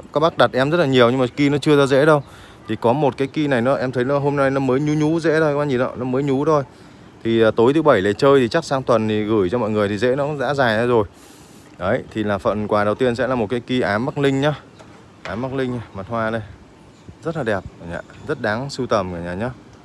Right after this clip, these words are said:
Mũi của nó màu hồng. Mắt rất là đỏ luôn. Cánh trắng.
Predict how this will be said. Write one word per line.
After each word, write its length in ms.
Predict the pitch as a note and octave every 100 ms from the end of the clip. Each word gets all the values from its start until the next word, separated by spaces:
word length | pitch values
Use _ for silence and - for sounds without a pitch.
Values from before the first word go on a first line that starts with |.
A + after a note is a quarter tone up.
| - - - - - - - -
Mũi 260 | G#2+ C#3
của 60 | A#2
nó 100 | G2
màu 200 | A#2+ G2
hồng. 260 | G2+ F#2+ E2+ - - - - - - - - - - - - - -
Mắt 120 | A#2+ -
rất 120 | C#3 D#3+
là 100 | B2
đỏ 240 | G#2 D#2
luôn. 220 | G2 A#2 G#2 - - - - - - - - - - - - -
Cánh 180 | F#2 G#2+
trắng. 280 | G#2 G2